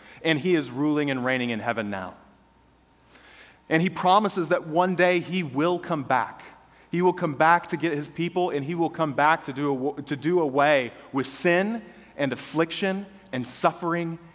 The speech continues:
and death. It will all end on that day when he comes back. And so we're living in this in-between time now, this in-between time where, where sin and affliction still exist. And it's, it's, it's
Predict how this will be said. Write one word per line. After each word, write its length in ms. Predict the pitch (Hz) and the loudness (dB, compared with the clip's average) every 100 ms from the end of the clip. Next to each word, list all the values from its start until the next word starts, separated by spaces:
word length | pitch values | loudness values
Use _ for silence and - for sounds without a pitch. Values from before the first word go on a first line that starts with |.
| - | -10
and 260 | 139 127 - | -8 -6 0
death. 520 | 143 135 - - - _ _ _ - | 2 2 0 -18 -20 _ _ _ -6
It 120 | 139 | -2
will 200 | 151 151 | -2 0
all 380 | 170 156 156 165 | 2 4 4 2
end 280 | 160 139 117 | 0 -2 0
on 200 | 120 127 | -2 -2
that 240 | 120 120 120 | 0 -2 0
day 220 | 127 113 | 0 0
when 160 | 101 | -4
he 120 | 101 117 | -8 -8
comes 240 | 113 107 | -8 -6
back. 360 | 107 98 - - - _ _ _ _ _ _ _ _ _ - | -4 -4 -8 -20 -20 _ _ _ _ _ _ _ _ _ -2
And 160 | 160 | 0
so 100 | 160 | 2
we're 140 | 185 220 | 4 4
living 240 | 233 214 | 4 4
in 100 | 196 | 2
this 160 | 190 - | 2 2
in-between 640 | 202 196 180 208 214 220 | 0 0 0 0 2 2
time 320 | 180 139 120 | 2 2 2
now, 220 | 120 110 | 0 0
this 180 | 117 135 | 0 -2
in-between 480 | 196 185 180 196 202 | -2 -2 -2 -2 0
time 320 | 190 151 135 | 2 2 2
where, 240 | 135 135 - - - - | 2 2 0 -14 -14 0
where 180 | 165 170 | 2 2
sin 340 | - 202 220 | 2 2 4
and 120 | 226 | 4
affliction 500 | 175 - 208 - 190 | 2 2 0 0 -2
still 260 | - 196 190 | 0 0 2
exist. 640 | 165 131 202 220 - - - - _ - - - _ _ _ _ _ _ _ | 0 0 0 0 -6 -14 -16 -20 _ -20 -20 -20 _ _ _ _ _ _ _
And 160 | 190 190 | 4 4
it's, 160 | 185 202 | 2 0
it's, 180 | 190 - - | -2 0 -2
it's 180 | 185 | -2